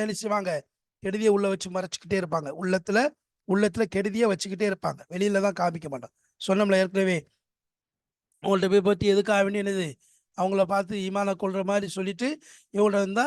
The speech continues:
என்ன செய்வாங்க? நாங்க உங்களை தான் ஈமான் கொள்றோம். அவங்கள்ட்ட சும்மா என்ன செஞ்சோம்? ஒரு இதுக்காகத்தான் போனோம், ஒரு நேரம் அவங்கள ஏமாத்துறதுக்காகத்தான் போனோம்,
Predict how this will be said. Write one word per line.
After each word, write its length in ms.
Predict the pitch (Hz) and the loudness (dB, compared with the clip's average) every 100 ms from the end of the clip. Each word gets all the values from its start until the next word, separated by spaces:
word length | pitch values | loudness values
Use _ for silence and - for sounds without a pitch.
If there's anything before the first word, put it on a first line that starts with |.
| 302 | -2
என்ன 180 | 208 214 | -6 -4
செய்வாங்க? 300 | 208 208 190 | 0 2 2
நாங்க 200 | 185 185 | 0 -2
உங்களை 220 | 180 196 | 0 -2
தான் 240 | 196 247 294 _ _ _ - | 0 -2 -4 _ _ _ -12
ஈமான் 320 | 202 208 196 | -4 -2 -2
கொள்றோம். 300 | 196 202 233 | -2 2 4
அவங்கள்ட்ட 300 | 196 208 196 | 2 0 -6
சும்மா 260 | 202 220 220 | -10 -6 -4
என்ன 140 | 214 202 | -2 -2
செஞ்சோம்? 340 | 208 196 151 - _ _ _ _ - | 0 0 -2 -6 _ _ _ _ -4
ஒரு 180 | 175 175 151 147 - _ _ _ | -2 -2 -4 -8 -16 _ _ _
இதுக்காகத்தான் 680 | 208 220 226 196 190 214 185 | -6 0 2 4 4 2 2
போனோம், 360 | 180 180 180 139 _ _ _ - | 0 2 0 -4 _ _ _ -8
ஒரு 160 | 180 | -6
நேரம் 360 | 180 190 214 196 | 0 2 2 2
அவங்கள 200 | 180 185 | 0 2
ஏமாத்துறதுக்காகத்தான் 920 | 185 214 220 190 196 196 185 185 190 170 | 2 2 0 -2 -4 -2 -2 0 -4 -2
போனோம், 320 | 170 175 143 | -4 -4 -8